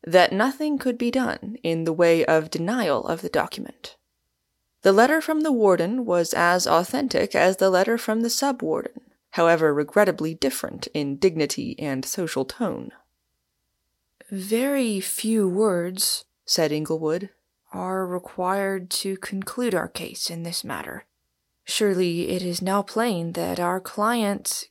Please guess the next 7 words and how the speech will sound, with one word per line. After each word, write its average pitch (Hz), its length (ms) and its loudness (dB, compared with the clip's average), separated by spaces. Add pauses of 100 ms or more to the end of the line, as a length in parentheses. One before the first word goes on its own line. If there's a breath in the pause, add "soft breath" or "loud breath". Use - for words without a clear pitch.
carried 254 400 0
his 247 160 0
pistol 202 480 -6
about 170 480 -4
with 185 380 -8
the 180 180 -2
eccentric 202 720 -4